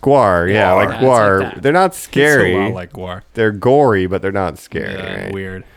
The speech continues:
Speaker 1: So Jason X.
Speaker 2: Jason X, then we go right to Freddy versus Jason. It finally happens, guys.
Speaker 1: Low-key, this might be, mm, could be in the conversation for my favorite
Speaker 3: I had this movie
Speaker 1: Jason
Speaker 3: on D V D.
Speaker 1: movie.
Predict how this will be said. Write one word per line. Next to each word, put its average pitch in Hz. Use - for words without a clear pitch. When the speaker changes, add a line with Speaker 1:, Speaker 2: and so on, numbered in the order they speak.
Speaker 1:
So 101
Jason 120
X. -
Speaker 2:
Jason 147
X, 190
then 139
we 143
go 135
right 131
to 156
Freddy 104
versus 131
Jason. 147
It 110
finally 120
happens, 131
guys. 101
Speaker 1:
Low-key, 165
this 139
might 92
be, 78
mm, 82
could 147
be 139
in 127
the 113
conversation 101
for 82
my 80
favorite 82
Speaker 3:
I 127
had 196
this 175
movie 175
Speaker 1:
Jason 147
Speaker 3:
on 131
D 123
V 117
D. -
Speaker 1:
movie. 85